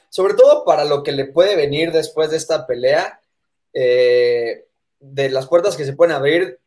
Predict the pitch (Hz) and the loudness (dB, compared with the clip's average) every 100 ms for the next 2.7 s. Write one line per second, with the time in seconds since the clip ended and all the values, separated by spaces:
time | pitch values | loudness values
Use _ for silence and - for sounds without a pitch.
0 | _ 147 151 170 190 214 202 196 196 175 | _ -4 0 0 0 -4 -4 -4 0 0
1 | 143 139 139 131 131 127 123 113 135 127 | 0 -2 -6 -6 -4 -6 -6 -8 -8 -8
2 | 131 131 131 135 147 135 110 | -6 -6 -8 -4 -2 -2 -8